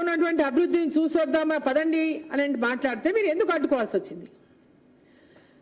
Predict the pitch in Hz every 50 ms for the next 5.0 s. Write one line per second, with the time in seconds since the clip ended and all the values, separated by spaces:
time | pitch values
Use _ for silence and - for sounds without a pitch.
0 | - - - 226 247 233 311 302 294 311 302 285 285 277 269 - - 320 330 311
1 | 294 339 330 311 262 254 277 311 349 381 403 403 392 359 277 311 311 320 330 339
2 | 320 311 311 277 269 285 302 311 311 320 285 269 294 339 - - - - - -
3 | - - _ _ _ _ _ _ - - - - - - 220 247 247 233 - 247
4 | 247 - 277 277 285 277 269 262 269 294 277 262 254 254 254 247 247 - 254